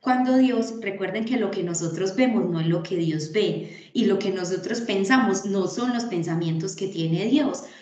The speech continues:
Entonces, cuando ese tipo de cosas pasan, sí, nosotros pensamos eso, pero Dios, miren, piensen algo, Dios ya sabe qué nos va a pasar de aquí hasta que lleguemos al cielo. Ya Él sabe, cada día, cada noche, todo.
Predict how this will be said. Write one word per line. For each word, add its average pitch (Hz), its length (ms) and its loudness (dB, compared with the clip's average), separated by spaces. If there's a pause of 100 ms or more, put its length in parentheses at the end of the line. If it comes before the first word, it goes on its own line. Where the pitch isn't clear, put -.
(160)
Entonces, 233 560 0
cuando 233 760 0 (300)
ese 233 240 4
tipo 285 340 2
de 180 200 0
cosas 196 460 -2
pasan, 190 520 -2 (320)
sí, 254 300 6
nosotros 180 480 -4
pensamos 170 580 -6
eso, 220 280 -4 (800)
pero 175 220 -4
Dios, 165 260 2
miren, 185 680 -4
piensen 190 360 0
algo, 165 240 -6
Dios 160 180 2
ya 180 80 -2
sabe 196 260 -4
qué 180 100 -8
nos 190 200 -6
va 196 60 -2
a 190 60 -8
pasar 196 300 -4
de 165 100 -2
aquí 160 200 -4
hasta 185 220 -6
que 165 120 -8
lleguemos 151 420 2
al 143 180 0
cielo. - 340 -4 (160)
Ya 214 100 2
Él 214 100 0
sabe, 240 420 2
cada 190 300 4
día, 214 380 0
cada 175 300 -4
noche, 202 580 -4 (140)
todo. 165 440 2